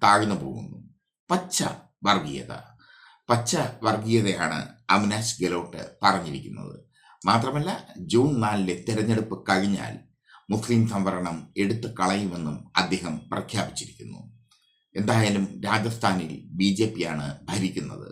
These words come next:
ബി ജെ പി ഭരിക്കുന്ന രാജസ്ഥാനിൽ മുസ്ലിങ്ങൾക്ക് കഷ്ടകാലം ആരംഭിച്ചിരിക്കുന്നു. എല്ലായിടത്തും ഇതുതന്നെയാണ് സംഭവിക്കുന്നത്. ബി ജെ പി ഭരിക്കുന്ന സംസ്ഥാനങ്ങളിൽ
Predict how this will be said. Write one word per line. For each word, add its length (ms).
ബി 220
ജെ 120
പി 160
ഭരിക്കുന്ന 480
രാജസ്ഥാനിൽ 680
മുസ്ലിങ്ങൾക്ക് 680
കഷ്ടകാലം 680
ആരംഭിച്ചിരിക്കുന്നു. 840
എല്ലായിടത്തും 600
ഇതുതന്നെയാണ് 640
സംഭവിക്കുന്നത്. 760
ബി 220
ജെ 120
പി 180
ഭരിക്കുന്ന 420
സംസ്ഥാനങ്ങളിൽ 760